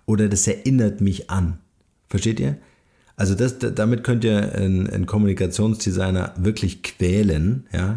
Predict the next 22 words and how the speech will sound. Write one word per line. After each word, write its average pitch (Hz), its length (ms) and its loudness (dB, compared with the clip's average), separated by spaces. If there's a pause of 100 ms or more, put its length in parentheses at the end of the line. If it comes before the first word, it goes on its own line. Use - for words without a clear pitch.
Die 85 80 -2
sind 82 140 -2
das 87 160 0
natürlich 82 400 -2
gewohnt, 110 420 0
die 95 60 -4
sind 82 180 -2
hochtrainiert 87 680 0
und 80 220 -4
die 87 320 -2
versuchen 95 340 -2
dann 87 160 0
mit 87 100 -2
euch 82 200 -2
ins 80 160 -4
Gespräch 117 340 -4
zu - 80 -6
kommen. 101 200 -2 (500)
Aber, 92 240 0
äh, 87 380 -6 (140)
das 107 300 -2
ist - 380 -4